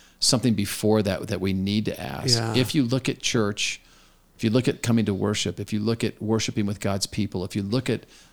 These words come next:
Speaker 1: living the life that God wants you to live, if you look at these things as sort of obligations you have to keep, I'm not sure you understand saving faith.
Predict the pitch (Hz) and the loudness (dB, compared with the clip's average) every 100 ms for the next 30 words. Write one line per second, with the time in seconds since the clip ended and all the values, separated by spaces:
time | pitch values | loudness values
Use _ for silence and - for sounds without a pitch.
0 | _ - 110 117 117 104 104 104 107 98 | _ 0 2 4 4 4 2 2 -2 -2
1 | 101 95 101 - - 90 101 92 85 - | -2 -2 -2 -2 -4 -2 -2 -2 -4 -2
2 | 101 107 123 143 - 117 101 107 101 104 | -2 0 0 -2 0 0 0 0 -4 -4
3 | 101 - 104 - - 110 113 123 110 104 | -2 -2 -2 -6 -4 0 0 0 0 0
4 | - 110 - 110 104 107 - - 110 107 | 0 0 0 0 0 -4 -6 -6 -2 -2
5 | - 123 110 120 127 - - 127 110 107 | 0 2 2 2 0 -2 0 2 2 0
6 | 107 107 - 107 98 95 - 95 87 - | -2 0 -2 -2 -2 0 0 -2 -6 -8
7 | 87 90 - | -8 -8 -12